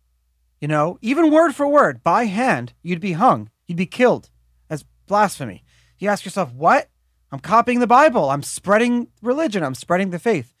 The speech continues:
No, because the idea of information not being controlled by the kings and the queens and the church was, like, that was so scary. It's so scary to, to them back then to, for their fundamental, like, power structure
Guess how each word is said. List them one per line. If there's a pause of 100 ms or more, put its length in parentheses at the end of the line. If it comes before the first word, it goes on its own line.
(380)
No, (240)
because
the
idea
of
information (300)
not
being
controlled
by
the
kings
and
the
queens (320)
and
the
church (540)
was,
like, (400)
that
was
so
scary. (840)
It's
so
scary
to, (180)
to
them
back
then
to,
for
their
fundamental,
like, (220)
power
structure